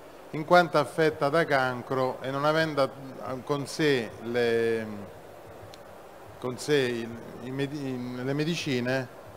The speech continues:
appunto, decede. Dopo sette mesi anche William sarà liberato e agli, ai giornalisti che lo intervistano dirà:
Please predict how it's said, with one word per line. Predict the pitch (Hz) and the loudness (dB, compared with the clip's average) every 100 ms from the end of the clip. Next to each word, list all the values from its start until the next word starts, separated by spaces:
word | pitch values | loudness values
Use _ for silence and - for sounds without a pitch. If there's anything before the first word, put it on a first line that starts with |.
| - | -4
appunto, | - - 139 131 127 - - - - - - - | -2 -2 -2 0 0 -2 -12 -16 -18 -18 -18 -2
decede. | 120 143 - 104 104 104 104 - - - - - - - - - - - - - 131 | 2 2 2 -2 0 -2 -4 -10 -16 -14 -16 -16 -16 -18 -18 -16 -16 -16 -16 -16 4
Dopo | 175 190 180 | 8 8 6
sette | - 196 196 - 175 | 4 4 4 2 0
mesi | 160 151 139 - 156 156 131 - - - - - - - - - - - - - - - - | 2 0 -2 -4 -6 -6 -10 -16 -18 -18 -18 -18 -18 -18 -18 -18 -18 -18 -18 -18 -18 -18 0
anche | 160 190 185 | 4 4 6
William | 190 190 190 185 175 | 8 8 8 6 6
sarà | 175 156 160 | 6 8 10
liberato | 156 151 143 147 135 123 113 113 120 123 - - | 8 6 4 6 8 8 6 4 2 0 -8 -4
e | 151 165 156 - - - - - - - - - - | 0 2 0 -8 -18 -18 -18 -18 -18 -16 -16 -16 0
agli, | 131 139 147 | 2 4 4
ai | 143 139 139 | 2 4 2
giornalisti | 127 151 160 175 170 - 147 | 4 6 6 6 2 0 2
che | 135 131 123 120 | 4 6 4 2
lo | 123 135 | 0 0
intervistano | 135 175 170 139 135 123 - 139 135 131 | 2 2 2 2 0 -2 2 4 6 4
dirà: | 131 131 131 123 120 | 4 6 8 6 4